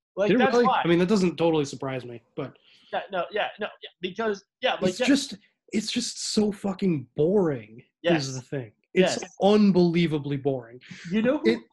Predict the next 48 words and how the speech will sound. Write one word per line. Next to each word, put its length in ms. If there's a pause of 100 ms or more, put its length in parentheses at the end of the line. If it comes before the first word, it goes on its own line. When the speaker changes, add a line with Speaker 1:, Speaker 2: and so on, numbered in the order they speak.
(380)
Speaker 2:
it, 160
Speaker 1:
You 80
know 120
what 120
I 40
wanna 180
Speaker 2:
it 80
Speaker 1:
show 80
Speaker 2:
takes 240
Speaker 1:
you? 60
Speaker 2:
him, 260
it 140
takes 240
Speaker 1:
Sorry, 100
Speaker 2:
him, 60
like, 180
Speaker 1:
sorry. 140
Speaker 2:
legitimately 720
two 220
minutes 340
to 80
kill 220
a 40
fucking 380
cat. 260 (520)
That's 200
the 100
first 240
shot 180
of 60
the 60
movie. 400
I 40
was 280
almost 460
asleep 460
by 140
the 160
end 160
of 120
the 80 (120)
first 280
shot 520
of 120
the 80
Speaker 1:
Yeah. 60
Speaker 2:
movie. 240 (300)
Speaker 1:
Yeah, 200